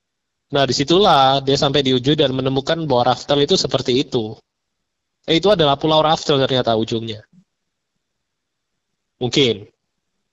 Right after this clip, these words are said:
Nah, di situ dia merasa kalau ideologi ini yang dia temukan ini tidak bisa diwujudkan olehnya. Karena itu, karena dia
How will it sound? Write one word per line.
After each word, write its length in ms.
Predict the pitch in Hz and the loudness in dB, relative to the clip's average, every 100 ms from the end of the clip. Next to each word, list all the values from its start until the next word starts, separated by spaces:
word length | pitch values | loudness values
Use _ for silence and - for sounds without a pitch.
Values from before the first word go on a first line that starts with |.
| _ _ | _ _
Nah, 120 | 123 123 | -6 -4
di 40 | 120 | -2
situ 260 | - 196 | 0 0
dia 320 | 147 175 196 190 - _ _ _ _ _ _ _ _ _ _ _ _ _ - | 2 2 0 -4 -16 _ _ _ _ _ _ _ _ _ _ _ _ _ -6
merasa 480 | 139 131 120 175 | 0 2 2 0
kalau 400 | 175 156 151 143 - _ - _ _ _ _ _ _ _ _ _ | 2 2 2 0 -8 _ -20 _ _ _ _ _ _ _ _ _
ideologi 720 | - 156 165 170 175 151 190 247 | -2 2 4 4 4 2 2 2
ini 240 | 214 147 | 2 2
yang 80 | 160 | 4
dia 160 | 147 | 2
temukan 400 | 175 175 196 208 202 | 2 0 0 0 0
ini 420 | 226 165 135 160 - | 2 0 -2 -4 -4
tidak 240 | 185 156 151 | 0 0 2
bisa 100 | 226 | 0
diwujudkan 720 | 180 143 135 - - 160 135 | 2 2 2 0 0 0 0
olehnya. 560 | 139 143 147 147 110 107 - _ _ _ _ _ _ _ _ _ _ - | -2 0 0 0 -2 -6 -12 _ _ _ _ _ _ _ _ _ _ -6
Karena 320 | 143 139 139 | -4 -2 -2
itu, 400 | 131 170 196 240 | 0 2 2 2
karena 240 | 156 143 | 0 0
dia 80 | 143 | 0